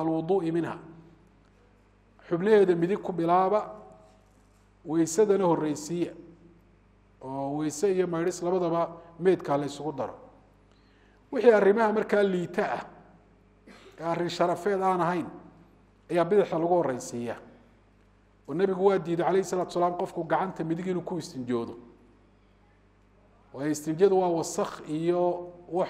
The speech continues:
xun oo la iska suulinayo. Bidixda ayaa iska leh. Saas oo kale, een, suuliga marka la gelayo,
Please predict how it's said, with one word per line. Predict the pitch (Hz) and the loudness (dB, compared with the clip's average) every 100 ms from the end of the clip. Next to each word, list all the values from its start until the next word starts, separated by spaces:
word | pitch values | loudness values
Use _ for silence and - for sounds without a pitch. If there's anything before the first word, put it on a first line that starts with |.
| - | -4
xun | 196 196 | -8 -6
oo | 165 | -2
la | 170 | 0
iska | 156 - | 0 -2
suulinayo. | 180 - 165 170 151 - - - - - - _ _ _ _ | -6 -2 2 2 0 -10 -16 -20 -20 -20 -20 _ _ _ _
Bidixda | - 202 175 156 156 | 2 4 2 0 -2
ayaa | 160 175 | 0 0
iska | 151 - 170 | -4 -6 -2
leh. | 151 - - - - _ _ _ _ _ - _ _ - _ | -2 -4 -18 -20 -20 _ _ _ _ _ -20 _ _ -20 _
Saas | 214 233 226 | 2 4 4
oo | 214 | 2
kale, | - 190 202 170 - - - - - _ _ - | 4 6 4 0 -10 -18 -20 -20 -20 _ _ -12
een, | 147 151 147 143 143 - - - 139 131 113 - | -4 0 0 -2 -6 -12 -18 -18 -16 -18 -18 -16
suuliga | - 170 190 220 196 165 - - - - - - _ _ _ - | -10 -4 -2 2 0 0 -8 -18 -20 -20 -20 -20 _ _ _ -12
marka | 170 180 180 | -8 -4 2
la | 175 170 | 2 0
gelayo, | 160 202 175 165 180 185 | 2 2 4 2 2 0